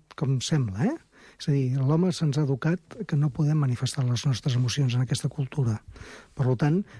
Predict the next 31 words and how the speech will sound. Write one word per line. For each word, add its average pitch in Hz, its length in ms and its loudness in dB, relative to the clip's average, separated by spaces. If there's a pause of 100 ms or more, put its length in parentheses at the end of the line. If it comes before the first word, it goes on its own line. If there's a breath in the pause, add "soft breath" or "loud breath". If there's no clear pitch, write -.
(160 loud breath)
hi 151 220 2
ha 165 60 4
molta 170 240 0
més 147 140 0
emocionalitat 139 680 0
que 147 120 0
no 135 120 4
es 110 100 -2
veu 165 380 2
i 175 100 0
està 147 160 -2
molt 147 200 2
generalitzat. 127 840 0 (340 loud breath)
Però 147 120 0
sí 180 120 0
que 175 80 2
és 156 80 2
veritat 165 240 0
que 175 80 0
la 147 60 2
dona 143 200 2
té 160 100 0
molta 143 240 0
més 135 160 2
emocionalitat, 135 640 0
les 131 220 0
viu 165 140 4
molt 139 340 2
més, 156 220 2
les 117 140 -4
emocions, 123 600 0